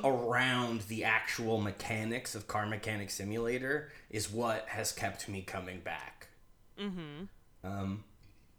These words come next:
Speaker 1: yeah, that's, that's really all I have to say. I've played a lot of that fucking game.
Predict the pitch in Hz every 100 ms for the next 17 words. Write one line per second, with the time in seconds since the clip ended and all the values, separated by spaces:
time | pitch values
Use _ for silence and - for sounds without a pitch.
0 | - - - - - - - - - -
1 | - - - - - - - - - 135
2 | 107 80 110 113 127 - - 170 180 170
3 | 135 123 117 120 104 98 110 98 110 -
4 | 139 117 113 113 110 110 - 101 104 98
5 | 101 98 98